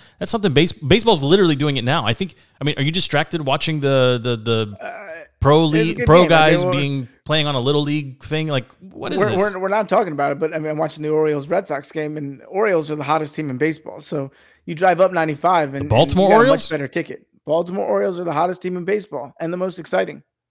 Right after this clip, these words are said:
Speaker 1: What?
Speaker 2: The Baltimore Orioles are in the wild card spot. There's no better team in the second half of the season than the Baltimore
Speaker 1: Is this,
Speaker 2: Orioles.
Speaker 1: uh, is
Speaker 2: They
Speaker 1: that, that's
Speaker 2: are
Speaker 1: Manny Machado? Is that the, is that correct?
Speaker 2: Yeah, exactly. It's Manny Machado.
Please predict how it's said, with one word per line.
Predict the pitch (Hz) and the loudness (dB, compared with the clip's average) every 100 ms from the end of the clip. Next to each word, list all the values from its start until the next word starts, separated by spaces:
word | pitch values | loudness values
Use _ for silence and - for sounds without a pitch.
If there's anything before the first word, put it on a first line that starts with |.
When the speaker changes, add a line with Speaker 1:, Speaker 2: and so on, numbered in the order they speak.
| _ _ 95 - _ _ _ _ _ _ _ _ _ _ _ | _ _ -20 -20 _ _ _ _ _ _ _ _ _ _ _
Speaker 1:
What? | 95 156 202 - _ _ _ _ _ _ _ _ _ _ - | -2 -2 -2 -12 _ _ _ _ _ _ _ _ _ _ -14
Speaker 2:
The | 147 | -2
Baltimore | 165 185 208 208 | 2 2 0 0
Orioles | 190 185 180 165 | 0 2 0 0
are | |
in | 156 170 | -4 -4
the | 175 | -2
wild | 165 170 165 156 | 2 4 4 0
card | 139 143 | -6 -8
spot. | - 151 156 | -6 -6 -4
There's | 156 139 | -4 -4
no | 156 190 | 0 0
better | 185 185 190 | 2 2 0
team | 185 208 151 147 143 _ _ _ _ - | -4 -6 -6 -10 -14 _ _ _ _ -6
in | 156 151 | -4 -4
the | |
second | 139 170 170 170 | -2 -2 -2 -2
half | 160 | -4
of | 170 | -6
the | |
season | 147 180 151 | -8 -8 -6
than | 147 | -8
the | 139 | -6
Baltimore | 147 156 147 143 | -4 -4 -6 -4
Speaker 1:
Is | 151 | 0
this, | 123 - | 0 0
Speaker 2:
Orioles. | 127 123 | 2 4
Speaker 1:
uh, | 156 | 6
is | 180 | 4
Speaker 2:
They | |
Speaker 1:
that, | - | 4
that's | 156 147 | 2 4
Speaker 2:
are | |
Speaker 1:
Manny | 139 143 151 | 4 4 2
Machado? | 143 147 151 175 - _ _ | 0 2 0 0 -8 _ _
Is | 113 | -12
that | 117 | -6
the, | 120 | -2
is | 117 120 | -2 -4
that | 123 | -4
correct? | 139 175 - - _ | -2 -2 -6 -20 _
Speaker 2:
Yeah, | 160 151 131 | -2 -2 -2
exactly. | - 143 143 135 151 | -12 -8 -8 -8 -14
It's | 139 | -10
Manny | 147 143 | -8 -8
Machado. | 139 - 135 - | -10 -12 -14 -14